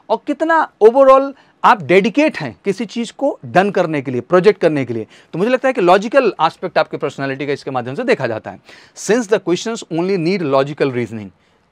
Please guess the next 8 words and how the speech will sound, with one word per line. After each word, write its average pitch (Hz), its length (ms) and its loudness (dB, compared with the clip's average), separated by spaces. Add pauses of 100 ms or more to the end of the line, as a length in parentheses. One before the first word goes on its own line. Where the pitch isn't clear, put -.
as 127 180 0 (480)
was 170 200 6 (380)
stated 190 280 0 (300)
above, 165 220 4 (540)
the 180 100 0
candidate 214 840 0
aptitude 240 380 -8
in 247 140 -6